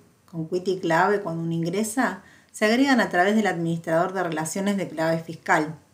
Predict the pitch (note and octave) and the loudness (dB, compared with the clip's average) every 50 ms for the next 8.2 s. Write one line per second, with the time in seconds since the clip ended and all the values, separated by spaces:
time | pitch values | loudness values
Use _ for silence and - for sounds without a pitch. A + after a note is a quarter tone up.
0 | _ _ _ _ _ _ _ - - F#3+ F#3 F3+ G#3 A3 G#3+ G3+ F#3 E3 C3+ - | _ _ _ _ _ _ _ -12 -8 -6 -2 2 2 4 4 4 2 0 -4 -2
1 | F#3+ G3 G#3 A3 A3+ A3 G3+ F3+ F#3 F#3+ G3 G3 G3 F#3 F3 E3+ E3+ E3+ E3+ - | 0 2 2 4 4 2 2 0 -2 -2 -2 -4 -2 -2 -2 -2 -2 -2 -2 -2
2 | G#3 G3+ G#3 G3 F#3 F#3+ G3+ G3 - - A3 G3+ F3+ E3 E3 - D3+ C3+ - - | -4 -2 -2 -4 -4 -4 -8 -10 -6 -4 -2 -2 -2 -4 -8 -12 -14 -14 -14 -16
3 | - - - F3 F3 F3+ F3+ F#3+ G#3 A3 A#3 A3+ A3 G#3 F#3 - - G3+ G#3 G#3 | -14 -8 -6 -4 -2 -2 0 2 2 2 2 2 0 -2 -6 -6 -4 -4 -2 -2
4 | G#3+ G#3+ - - F#3+ - G3+ F#3+ G3 G3 G3 F3+ F3 E3 - F#3 F#3 - - _ | -2 -2 -4 -6 -8 -6 -6 -6 -4 -4 -4 -4 -6 -6 -8 -10 -10 -12 -16 _
5 | _ - - - - - _ _ _ - A#3 A#3 A#3 A3+ A#3 B3 B3 B3 C4 A#3+ | _ -20 -20 -20 -20 -20 _ _ _ 0 2 2 2 2 0 0 0 2 2 2
6 | G#3+ F#3 - F#3 F3+ F3 E3+ - G#3+ G#3+ G#3+ G#3 G3 E3 E3+ E3 D#3+ E3 F#3+ G#3 | 2 0 -2 -4 -6 -6 -6 -4 -4 -4 -2 -2 -2 -2 -2 -4 -4 -4 -2 0
7 | G#3+ G#3+ G3+ F#3 F#3 F3 F3 - F3 E3 E3 F3+ F3 F3 E3+ F3+ E3+ E3 - - | 0 0 0 0 -4 -8 -8 -8 -8 -8 -6 -6 -6 -4 -4 -6 -6 -8 -8 -8
8 | E3 D#3 C#3 | -10 -10 -10